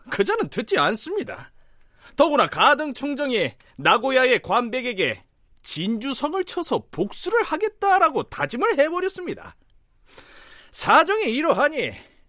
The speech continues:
조선 측에 이렇게 전하십시오. 진주의 백성들로 하여금 미리 성을 비우고 피하라고 말입니다. 가등청정이 군사를 끌고 쳐들어갔다가 성이 텅 비고 사람이 없는 것을 보면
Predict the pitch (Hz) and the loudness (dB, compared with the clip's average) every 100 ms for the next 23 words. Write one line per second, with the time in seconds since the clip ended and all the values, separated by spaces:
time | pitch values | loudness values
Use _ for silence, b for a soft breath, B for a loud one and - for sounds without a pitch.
0 | _ - 175 190 320 - 415 294 117 175 | _ -8 -4 -2 -4 -4 -2 -2 -2 -4
1 | 226 370 370 277 277 254 - - 190 - | -2 -6 -6 -4 -4 -6 -10 -14 -16 -18
2 | - _ _ _ _ b b - - 214 | -20 _ _ _ _ b b -10 -2 0
3 | 233 233 214 - 214 - 226 233 240 202 | 2 2 2 0 -4 -2 -4 -2 0 2
4 | 180 240 208 202 135 101 98 185 285 294 | 2 0 2 -2 -2 -6 -6 -2 -2 -2
5 | - - 254 330 240 - 220 330 254 120 | -4 -4 -2 -2 -6 -8 -6 -4 -2 -2
6 | - _ _ - - 175 208 262 370 480 | -4 _ _ -12 -2 2 4 2 2 0
7 | 480 165 110 90 - - _ _ _ _ | -2 -2 -4 -12 -18 -20 _ _ _ _
8 | _ b b - 190 294 339 294 320 330 | _ b b 0 4 4 0 -6 -6 -4
9 | 294 - 240 277 285 302 320 330 302 - | -4 -4 -6 0 0 0 -4 -6 -6 -6
10 | 277 311 320 320 311 285 233 135 107 b | -6 -6 -2 -2 0 0 0 -2 -4 b
11 | b - - 294 262 220 - - 247 233 | b -12 -2 0 0 -4 -6 0 2 2
12 | 196 170 247 214 190 131 - 202 269 254 | -2 -6 -4 0 0 0 -2 2 2 2
13 | 180 226 269 294 311 208 180 226 294 151 | -2 -2 -4 -6 -6 -4 -4 -6 -6 -6